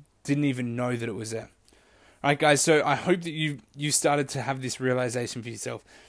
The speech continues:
that if you don't know, uh, w-, what the result is, who you're selling to, how you, how they currently trying to get that result, how it is that you can get them that result, and you don't know what it is that you offer 'em, it doesn't matter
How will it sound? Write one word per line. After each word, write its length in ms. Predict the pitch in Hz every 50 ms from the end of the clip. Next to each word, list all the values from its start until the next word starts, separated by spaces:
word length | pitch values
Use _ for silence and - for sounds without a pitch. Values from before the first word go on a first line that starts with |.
| _ _
that 140 | - 131 139
if 120 | 139 131
you 140 | 139 143 147
don't 300 | 135 151 143 151 156 120
know, 380 | 139 143 143 135 135 131 123 110 - - - - _ _ _ _ _ _ _ _ _ _ _ _ _ 120
uh, 180 | 120 120 117
w-, 580 | - 80 117 113 113 113 - - 113 110 113 - - - -
what 280 | - 110 135 139 -
the 100 | 147 147
result 380 | 143 143 131 131 123 123 120 120
is, 260 | 131 147 - - - - - _ _ _ _ _ _ _ _ _ - -
who 60 | 147
you're 200 | 160 165 170 160
selling 420 | 135 - - 127 127 127 127 131 123
to, 240 | - 135 131 - 165 - _ _ _ _ _ _ _ _ _ _ _ _ _ _ - - -
how 240 | - 151 147 147
you, 240 | 160 165 160 143 139 - -
how 420 | - - - 147 147 147 147 143
they 300 | 131 123 135 135 139 139
currently 480 | 131 - - 147 143 143 - 127 139 123
trying 240 | - - 131 131 127
to 60 | 123
get 180 | 123 131 -
that 140 | 131 127 117
result, 300 | 123 123 110 120 131 185 - - - - - - -
how 320 | - - - 143 147 170 175
it 80 | 170
is 160 | 160 156 147 -
that 140 | 147 131
you 260 | 107 117 120 147 180 180
can 180 | - 190 165
get 180 | 147 147 127 98
them 140 | 123 123 123
that 160 | 117 113 -
result, 360 | 113 117 113 113 117 123 95 - _ _ _ _ _ _ _ _ _ _ _ _ -
and 140 | 143 147
you 80 | 147 143
don't 180 | 143 151 156 156
know 100 | 156 151
what 160 | 147 156 156
it 80 | 151
is 140 | 151 147 143
that 100 | 143 139
you 160 | 127 135 127
offer 300 | - 123 143 - - 175
'em, 80 | 190 208 - - - - - - -
it 140 | - 143 135
doesn't 380 | - 190 196 185 196 180 -
matter 480 | - 110 113 127 131 131 123 120 107